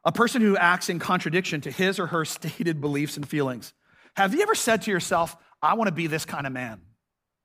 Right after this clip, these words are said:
or, "I wanna be this kind of woman," and then you didn't live up to it?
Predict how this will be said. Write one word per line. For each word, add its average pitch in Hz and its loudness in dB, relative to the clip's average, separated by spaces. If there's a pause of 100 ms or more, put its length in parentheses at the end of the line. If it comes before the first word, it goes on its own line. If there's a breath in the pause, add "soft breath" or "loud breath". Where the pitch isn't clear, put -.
(240)
or, 165 -2
"I 165 6
wanna 202 4
be 170 0
this 160 -2
kind 143 -2
of 131 -4
woman," 123 -6 (560)
and 180 2
then 196 2
you 185 0
didn't 170 -4
live 156 0
up 156 0
to 196 0
it? 196 -2